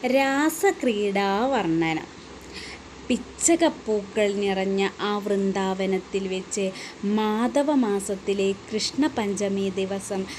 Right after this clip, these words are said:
രാത്രിയിൽ ചന്ദ്രോദയവേളയിൽ മന്മഥസുന്ദരനായ ശ്രീകൃഷ്ണ ഭഗവാൻ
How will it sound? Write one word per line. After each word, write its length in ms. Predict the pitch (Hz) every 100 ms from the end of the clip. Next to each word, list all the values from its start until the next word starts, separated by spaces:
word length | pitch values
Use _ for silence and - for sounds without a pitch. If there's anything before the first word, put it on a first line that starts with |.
| - -
രാത്രിയിൽ 840 | 202 208 202 196 - 208 202 202 196
ചന്ദ്രോദയവേളയിൽ 1500 | 233 208 202 202 208 233 262 277 262 214 196 196 196 202 196 196 - - -
മന്മഥസുന്ദരനായ 1900 | 226 254 269 277 285 285 285 277 269 277 285 294 302 294 277 247 214 214 220
ശ്രീകൃഷ്ണ 760 | 226 220 208 196 214 208 - 240
ഭഗവാൻ 600 | 220 202 202 202 202